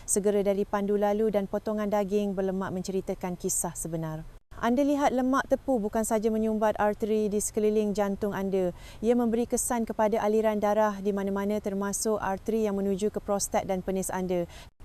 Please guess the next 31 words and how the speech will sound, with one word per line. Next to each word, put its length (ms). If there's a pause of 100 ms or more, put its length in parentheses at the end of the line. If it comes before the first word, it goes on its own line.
(160)
Lama 240
kelamaan, 560
peredaran 560
yang 160
terhad 160
ini 240
mengurangkan 640
oksigen 640
dan 240
nutrien 560
yang 240
diperlukan 720
oleh 240
sel-sel 400
prostat 400
anda 400
untuk 320
berfungsi 400
secara 400
normal. 400 (500)
Apabila 640
aliran 400
itu 400
terjejas 480
tisu, 480
menjadi 480
radang 320
hormon 420
menjadi 380
tidak 320
menentu 640